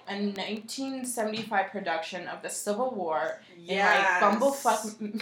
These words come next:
Speaker 1: <laughs> Mississippi.
Speaker 2: They're accents from a time that never existed.
Speaker 1: Exactly. And Grant Gustin is from the South.
Speaker 2: Oh, yeah.
Speaker 1: And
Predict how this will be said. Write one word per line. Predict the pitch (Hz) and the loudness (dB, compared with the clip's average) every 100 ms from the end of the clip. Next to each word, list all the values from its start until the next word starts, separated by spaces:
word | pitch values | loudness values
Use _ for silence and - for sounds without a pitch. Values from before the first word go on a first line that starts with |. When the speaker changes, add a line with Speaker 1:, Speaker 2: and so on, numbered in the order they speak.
| - | -6
Speaker 1:
<laughs> | |
Mississippi. | - 240 240 - - - - 214 - - - | -4 -2 -2 -2 -6 -8 -8 -10 -14 -16 -4
Speaker 2:
They're | 370 427 | 0 4
accents | 285 - - 659 640 - - | 4 4 4 4 4 -4 -4
from | 427 403 | -2 -2
a | |
time | - - 370 359 349 302 285 - - | -4 -8 -2 0 0 -2 -8 -12 -6
that | 254 254 | -2 -2
never | 208 208 202 | -2 -2 -2
existed. | 185 175 143 - - - - | -4 -6 -10 -12 -14 -18 -2
Speaker 1:
Exactly. | 311 311 415 480 - 185 160 - - _ | -2 0 0 -2 -2 -4 -4 -8 -16 _
And | 277 285 262 | 0 0 0
Grant | 349 453 403 | -2 -2 -2
Gustin | 392 427 - 311 233 214 233 - | -2 -2 -2 0 2 0 -6 -4
is | 311 359 | -2 -2
from | - 359 359 | 0 0 2
the | 277 | 2
South. | 302 311 190 - - _ _ _ _ | 2 4 4 2 -10 _ _ _ _
Speaker 2:
Oh, | 240 233 | -2 -2
yeah. | 185 196 214 233 202 170 160 - | 0 -2 0 0 0 0 -2 0
Speaker 1:
And | 285 302 294 285 | 2 2 0 -2